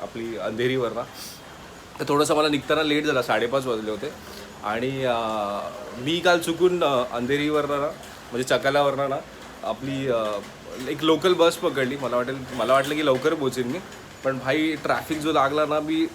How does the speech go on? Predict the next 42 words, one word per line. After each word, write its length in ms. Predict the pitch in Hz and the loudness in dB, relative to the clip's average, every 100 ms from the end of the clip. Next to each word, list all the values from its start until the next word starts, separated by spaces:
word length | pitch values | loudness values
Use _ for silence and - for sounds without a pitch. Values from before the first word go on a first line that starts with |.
| - - - | -8 -16 -12
म्हणजे 180 | 131 147 | -8 -4
फ्लाइंग 300 | 147 135 156 | 2 4 4
राणी 180 | 156 165 | 2 2
around 220 | 160 170 | 2 2
सिक्स 260 | 170 175 - | 0 -4 0
नाईन्टीनला 480 | 143 139 160 165 160 | 0 0 -2 -2 0
काहीतरी 340 | 156 151 160 | 0 -2 -2
येते, 200 | 139 156 175 - - - - - - - | -2 -2 -6 -10 -16 -16 -18 -18 -18 -8
अ, 320 | 101 104 104 95 | -4 -2 -2 -2
अंधेरी 380 | 107 120 123 127 | -2 -2 -2 -2
स्टेशनला. 520 | - 110 - 120 120 - - - - - - | -4 -4 -2 -2 -2 -6 -16 -16 -16 -14 -6
आणि 220 | 240 311 | -2 -2
मी 480 | 330 175 185 202 196 - - - - - - | -2 -2 -2 -4 -6 -10 -16 -18 -16 -8 0
अंधेरी, 380 | 139 147 175 185 151 | 2 2 0 -2 0
अ, 120 | 143 | 2
म्हणजे 200 | 123 131 | 2 0
स्टेशनच्या 500 | 135 147 127 156 165 | -2 -2 0 -2 -2
बाहेर 360 | 139 123 147 151 - | -4 0 2 2 -2
खूप, 400 | 185 151 - 156 139 | -4 -6 0 2 4
बराच 300 | 143 190 - | 4 4 2
लांब 380 | 135 135 160 175 | 4 6 6 4
उतरलो 360 | 143 147 127 | 2 0 0
होतो. 240 | 113 127 156 - - - - | -2 -2 -8 -10 -16 -16 -4
आणि 160 | 117 151 | 0 2
जो 100 | 185 | 4
धावला 340 | 160 143 151 | 6 6 6
असेल 180 | 180 190 | 4 4
ना, 60 | 196 | 2
जो 100 | 180 | 2
शाहरुख 300 | 165 131 147 | 4 4 4
खान 120 | 170 156 | -2 -2
धावतो 260 | 147 156 | -4 -4
ना 120 | 151 | -6
कभी 260 | 123 127 131 | -4 -2 -2
खुशी 260 | 131 123 135 | -4 -6 -2
कभी 240 | 131 127 | 0 2
गममध्ये, 540 | 127 127 123 123 - | 2 2 0 -2 -6
<laughs> 40 | 143 | -2
तसा 240 | 151 185 | 2 4
धावत 300 | 160 135 156 | 6 6 4
धावत 300 | 156 - 165 | 2 2 2
आलो. 160 | 147 | 2